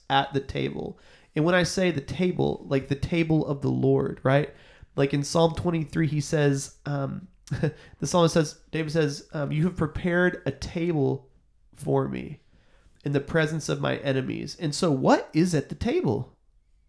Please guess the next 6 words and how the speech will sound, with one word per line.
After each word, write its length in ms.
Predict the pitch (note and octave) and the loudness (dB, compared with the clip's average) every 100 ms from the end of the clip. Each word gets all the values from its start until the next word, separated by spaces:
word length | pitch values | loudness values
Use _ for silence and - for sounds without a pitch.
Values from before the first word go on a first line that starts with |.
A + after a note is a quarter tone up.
| _ _ _ _ | _ _ _ _
What 280 | D#3 F#3+ C4 - | 2 4 2 -2
has 360 | F#3+ G#3 A3 | 0 0 0
God 300 | - D#3+ E3+ | -4 -4 -4
prepared 460 | F3+ E3+ G3+ B3+ A#3 | -8 -6 -4 -4 -4
for 200 | C3+ - | -8 -8
us? 360 | - - - | -12 -18 -20